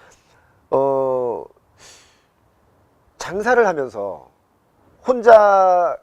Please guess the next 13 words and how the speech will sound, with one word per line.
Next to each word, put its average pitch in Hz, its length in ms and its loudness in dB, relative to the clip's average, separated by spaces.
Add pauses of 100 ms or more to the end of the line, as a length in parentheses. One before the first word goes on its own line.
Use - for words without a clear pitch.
그 190 120 -2
장사를 175 520 -8
도맡아 196 320 -2
할 190 60 -10
수 165 100 -10
없-, 120 220 -18 (100)
없기 131 240 -8
때문에, 127 500 -2 (500)
어, 120 220 -4
무한도전만 214 680 0
하지 190 200 0
않았지 180 400 0
변방에서 185 1040 0